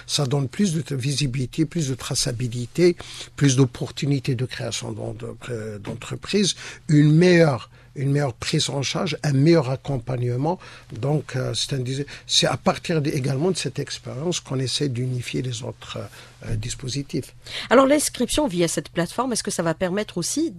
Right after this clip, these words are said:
Speaker 2: d'accélérer la numérisation du secteur de telle sorte à avoir une meilleure ris-, visibilité sur le taux de chômage dans notre pays, Monsieur, euh, Cholfa, en plus, bien sûr, des enquêtes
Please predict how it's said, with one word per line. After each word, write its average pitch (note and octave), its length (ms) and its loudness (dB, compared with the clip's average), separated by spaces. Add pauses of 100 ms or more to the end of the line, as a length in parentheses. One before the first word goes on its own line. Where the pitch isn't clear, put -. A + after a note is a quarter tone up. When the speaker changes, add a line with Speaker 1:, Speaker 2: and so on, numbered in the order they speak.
(120)
Speaker 2:
d'accélérer A#3+ 760 -2
la G3+ 100 0
numérisation E3+ 680 -2
du D3+ 120 -6
secteur G#3 320 -6
de D#3+ 100 -10
telle E3 200 -6
sorte - 260 -6 (240)
à F#3+ 60 2
avoir G#3 260 2
une F3 160 2
meilleure A3+ 340 2
ris-, G3+ 360 -4
visibilité E3+ 800 -4
sur D#3 200 -4
le D3 80 -2
taux A3+ 200 -6
de D#3 100 -6
chômage E3 420 -6 (320)
dans F3 140 2
notre E3+ 380 -4
pays, C#3+ 360 -6
Monsieur, D3+ 640 2 (320)
euh, D3+ 220 0
Cholfa, E3+ 480 2
en A#3 160 6
plus, D4+ 400 2
bien F#3 220 4
sûr, C#4+ 340 2 (260)
des F3+ 200 0
enquêtes F3+ 360 0